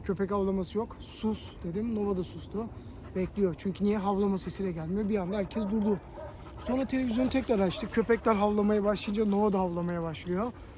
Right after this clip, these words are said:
Doğal olarak. "Nova, sus." Nova bir anda susuyor.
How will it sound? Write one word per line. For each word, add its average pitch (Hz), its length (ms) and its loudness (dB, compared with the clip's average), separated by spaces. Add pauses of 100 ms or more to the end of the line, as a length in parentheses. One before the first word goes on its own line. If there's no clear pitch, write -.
(380)
Doğal 190 200 4
olarak. 170 340 -2 (280)
"Nova, 202 400 4
sus." - 440 -4 (160)
Nova 190 260 -2
bir 196 60 2
anda 170 240 -4
susuyor. 214 400 -8